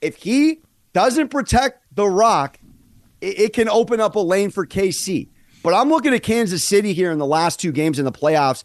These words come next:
They've only converted four times in the red zone out of the last ten. That's not gonna get it done against the number one defense. But as far as the spread here, I,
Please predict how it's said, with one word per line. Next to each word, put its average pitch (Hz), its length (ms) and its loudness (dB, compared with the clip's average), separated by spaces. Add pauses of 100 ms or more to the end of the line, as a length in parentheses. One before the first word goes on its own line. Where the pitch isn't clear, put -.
(160)
They've 151 180 0
only 214 160 4
converted 185 480 0
four 180 220 0
times 165 400 -2
in 170 200 0
the 160 120 4
red 147 300 2
zone 131 440 -2 (300)
out 170 140 4
of 175 60 4
the 170 80 4
last 151 420 2
ten. 151 320 -2
That's 156 260 -4
not 185 160 -2
gonna 165 120 0
get 156 160 0
it 135 120 -2
done 156 180 0
against 135 240 -4
the 127 80 -6
number 135 220 -2
one 127 180 -2
defense. 110 500 -4 (280)
But 180 100 2
as 170 140 0
far 285 320 0
as 196 160 -4
the 196 100 -2
spread 220 640 -2
here, 302 500 -2 (400)
I, 196 100 -2